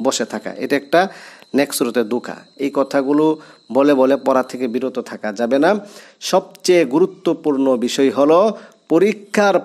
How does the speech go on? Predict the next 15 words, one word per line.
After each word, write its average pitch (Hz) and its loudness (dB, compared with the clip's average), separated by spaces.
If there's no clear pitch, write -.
পনেরো 170 4
দিন 160 0
আগে 120 -2
মোবাইল, 120 0
Facebook, 131 0
ইমো, 131 2
WhatsApp, 123 -2
Viber, 127 2
Telegram 131 0
এ 160 2
জাতীয় 156 2
অনলাইন 147 2
যত 151 -2
কার্যক্রম 131 -2
আছে 151 -2